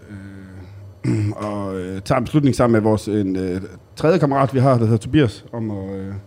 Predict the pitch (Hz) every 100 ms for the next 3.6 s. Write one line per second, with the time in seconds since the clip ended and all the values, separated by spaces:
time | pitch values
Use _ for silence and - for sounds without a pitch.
0 | - 139 131 - 143 117 117 110 - 107
1 | 135 127 98 104 107 104 117 98 101 92
2 | 90 87 - - - - - - - 90
3 | - 104 104 110 107